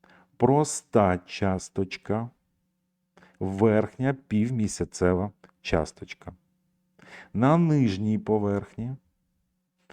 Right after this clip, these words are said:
а, у напрямку ззаду наперед розташовується нижня півмісяцева часточка, тонка часточка, двочеревцева часточка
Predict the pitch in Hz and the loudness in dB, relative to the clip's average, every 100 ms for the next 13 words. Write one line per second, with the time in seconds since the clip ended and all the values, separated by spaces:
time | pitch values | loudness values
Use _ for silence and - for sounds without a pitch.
0 | - - - - - 101 107 104 135 131 | -20 -20 -20 -18 0 6 6 6 2 -2
1 | 139 147 143 135 131 135 - 131 127 87 | 0 0 0 0 0 -2 -2 2 2 0
2 | 87 - 127 113 90 87 85 80 85 101 | -8 -4 0 0 0 -4 -4 -4 -2 0
3 | 151 190 - 101 110 127 - 131 - 117 | 0 0 -2 2 4 4 0 -4 0 2
4 | 90 82 80 - - - _ _ _ 123 | 2 0 -6 -10 -14 -14 _ _ _ -2
5 | 143 135 95 101 101 113 104 113 104 104 | 2 2 2 -2 -2 -2 -2 -2 -2 -6
6 | - 110 98 98 - 104 - - - - | -2 0 0 -2 -4 -6 -6 -14 -14 -14
7 | 113 _ _ _ - - _ - 127 147 | -16 _ _ _ -20 -20 _ -2 0 2
8 | 165 - 85 80 - 101 107 - 98 - | 0 2 2 2 -2 -2 -2 -6 -12 -10
9 | - 120 110 107 120 101 - 85 80 - | -6 -4 -2 4 6 4 2 0 0 -6
10 | - 80 78 87 131 147 - 156 - 170 | -6 -2 -2 -2 -2 -4 -4 -6 -4 -4